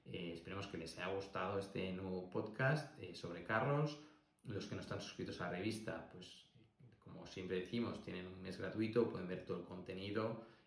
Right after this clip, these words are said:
y además de la revista hay vídeos de presentación, vídeos de seguimiento en la zona de miembros.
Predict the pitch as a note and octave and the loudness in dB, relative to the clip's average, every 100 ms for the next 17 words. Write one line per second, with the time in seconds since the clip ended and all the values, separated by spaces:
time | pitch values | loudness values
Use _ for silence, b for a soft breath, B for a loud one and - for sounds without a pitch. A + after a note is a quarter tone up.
0 | - E2 E2+ F2 F#2+ F#2+ F2 E2+ E2+ E2+ | -10 -6 -4 -2 -2 0 0 0 -2 -4
1 | E2+ E2+ - E2 - E2 - - G2+ G2 | -4 -6 -6 -8 -8 -10 -10 -4 0 0
2 | F#2+ G2 F2+ - F#2 F#2 G2+ G2 F2+ G2 | -2 -6 -8 -8 -8 -4 -4 -4 2 2
3 | F#2+ - - - D#2+ - E2+ F#2+ A#2 B2+ | 0 -6 -16 -12 -12 -10 -6 -2 2 4
4 | B2 B2 B2 C#3 | 6 8 6 4